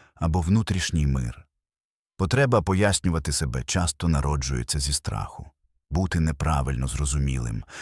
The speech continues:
бути відкинутим, здатися жорстким. Але стоїк розуміє просту річ. Той, хто справді з тобою, не потребує нескінченних пояснень. Тихе відсікання тут —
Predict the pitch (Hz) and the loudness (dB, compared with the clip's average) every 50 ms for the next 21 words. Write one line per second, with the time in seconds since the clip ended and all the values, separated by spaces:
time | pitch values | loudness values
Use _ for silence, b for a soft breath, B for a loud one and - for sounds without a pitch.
0 | B B B 78 98 120 117 - 127 113 120 - - - - 120 131 117 87 65 | B B B 0 0 2 2 2 2 2 2 -2 -2 -2 0 4 4 4 4 2
1 | - - 60 57 52 - B B B B B B B _ - - - - 92 95 | 0 -2 -4 -4 -6 -8 B B B B B B B _ -8 -6 -2 0 2 2
2 | 95 - 90 80 - 87 78 71 85 78 78 - - - - - 107 101 80 62 | 2 2 0 -2 0 0 0 0 0 0 -2 -2 -4 -6 -6 -2 0 2 2 0
3 | 50 50 - _ _ _ _ _ _ _ _ _ _ _ _ _ - 87 98 98 | 0 -4 -8 _ _ _ _ _ _ _ _ _ _ _ _ _ 0 2 2 4
4 | 98 - - - - 127 127 113 82 60 - - - - _ _ - - - 78 | 2 2 0 -2 0 2 2 2 2 0 -4 -8 -16 -20 _ _ -8 -4 -2 -2
5 | 67 71 78 82 82 76 65 58 - 73 71 - - - 87 80 69 55 - - | 0 0 0 0 2 0 0 -2 -2 -4 -4 -4 -2 -2 -4 -2 -2 -4 -8 -10
6 | - - _ _ _ _ _ _ _ _ _ _ _ _ _ - 107 113 117 104 | -16 -18 _ _ _ _ _ _ _ _ _ _ _ _ _ 0 2 4 4 2
7 | - - - 101 90 - - - - 104 98 82 62 62 69 69 67 - - 76 | 0 -2 -2 -2 -2 -2 -2 0 2 4 4 4 2 0 -4 -4 -4 -2 -2 -2
8 | 65 64 78 64 60 58 55 - b b b b b b b - 87 87 71 101 | 0 0 0 0 -2 -4 -6 -8 b b b b b b b 0 0 0 2 0
9 | 87 - 90 95 80 78 98 95 82 71 67 69 71 71 - - 82 80 - - | 0 2 2 2 2 2 2 2 2 2 2 0 0 0 -2 0 -2 0 0 0
10 | 98 92 92 80 73 - - - 87 85 76 62 55 - - - - 50 - - | 0 2 2 2 0 -2 -2 -2 0 0 0 0 -2 -4 -6 -6 -6 -8 -8 -8
11 | - _ _ _ _ _ _ _ _ _ _ _ _ - 90 85 73 - 78 67 | -12 _ _ _ _ _ _ _ _ _ _ _ _ -2 -2 -2 0 0 -2 -2
12 | 64 69 - - 82 73 - 85 73 67 62 57 53 - - 62 53 - - | -2 -2 -2 -2 -2 0 0 2 2 2 0 -2 -4 -6 -8 -10 -10 -10 -14